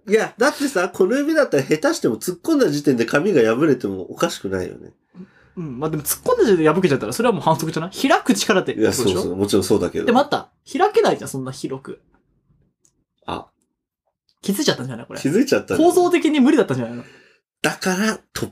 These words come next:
Speaker 1: 破してほしいんです。
Speaker 2: そっか。
Speaker 1: 非常に難しいです。
Speaker 2: 俺もうちょっと手が大きければな、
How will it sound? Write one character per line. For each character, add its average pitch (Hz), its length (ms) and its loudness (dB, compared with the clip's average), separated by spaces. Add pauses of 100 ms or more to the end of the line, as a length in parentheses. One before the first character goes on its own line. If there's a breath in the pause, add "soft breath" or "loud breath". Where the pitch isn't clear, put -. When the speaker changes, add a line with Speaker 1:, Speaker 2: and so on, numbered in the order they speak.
Speaker 1:
破 104 120 0
し - 80 -8
て 101 80 0
ほ 92 80 -4
し - 120 -4
い 98 40 -2
ん - 40 0
で 80 40 -8
す。 - 60 -4
Speaker 2:
そ 190 60 0
っ - 140 -8
か。 - 360 -14
Speaker 1:
非 - 240 0
常 220 400 6
に 202 140 0
難 180 120 4
し 160 80 4
い 156 40 -6
で 151 140 4
す。 - 140 0
Speaker 2:
俺 254 100 2
も 349 160 4
う 440 80 0
ち 440 60 0
ょ 427 40 0
っ - 20 -8
と 302 100 0
手 330 100 0
が 262 100 4
大 214 60 0
き 208 60 -16
け 214 100 0
れ 170 80 0
ば 135 80 -4
な、 196 380 -4